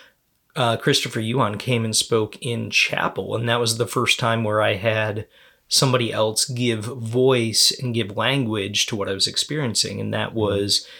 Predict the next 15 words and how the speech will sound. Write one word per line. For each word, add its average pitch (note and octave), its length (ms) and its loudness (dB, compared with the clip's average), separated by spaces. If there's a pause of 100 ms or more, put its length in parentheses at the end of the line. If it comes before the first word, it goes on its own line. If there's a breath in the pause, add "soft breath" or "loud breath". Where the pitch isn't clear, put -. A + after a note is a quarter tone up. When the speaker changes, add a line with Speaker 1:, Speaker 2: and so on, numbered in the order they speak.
(340 loud breath)
Speaker 1:
he - 120 -4
used A#2 340 0
the - 60 -6
phrase G#2+ 720 0
"same-sex G2 880 0
attracted" - 1040 -6
and A2 320 -2
talked G#2 260 0
about G#2 540 0 (800 loud breath)
the A#2+ 160 0
idea G#2+ 300 0
that G#2+ 180 -4
you G#2+ 120 -8
can A2+ 200 -4
be G2+ 520 -4